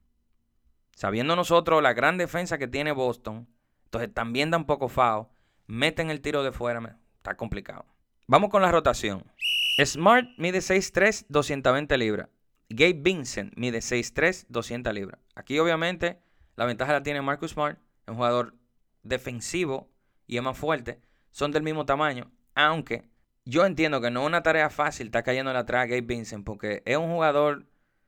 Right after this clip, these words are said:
tipo Patty Mills que corría, corría, corría. Digamos que todo esto se copia de, de Curry por ser chiquito, claro. Pero este juego de screens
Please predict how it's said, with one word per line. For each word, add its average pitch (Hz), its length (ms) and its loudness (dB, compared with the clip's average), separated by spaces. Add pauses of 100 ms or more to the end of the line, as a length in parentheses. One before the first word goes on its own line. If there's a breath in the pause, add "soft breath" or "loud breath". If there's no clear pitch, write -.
(400)
tipo 123 300 -6
Patty 156 260 6
Mills 151 640 -6
que 107 600 -4
corría, 143 440 0
corría, 139 280 -2
corría. 123 520 -2
Digamos 165 380 0
que 208 720 2
todo 180 240 4
esto 196 140 0
se 180 140 -2
copia 180 280 0
de, 156 380 0 (1080)
de 113 200 -4
Curry 175 800 6 (680)
por 127 140 0
ser 143 120 0
chiquito, 127 420 0
claro. 104 320 -4 (240)
Pero 117 580 2 (380)
este 123 180 0
juego 180 280 6
de 160 100 4
screens 143 760 -6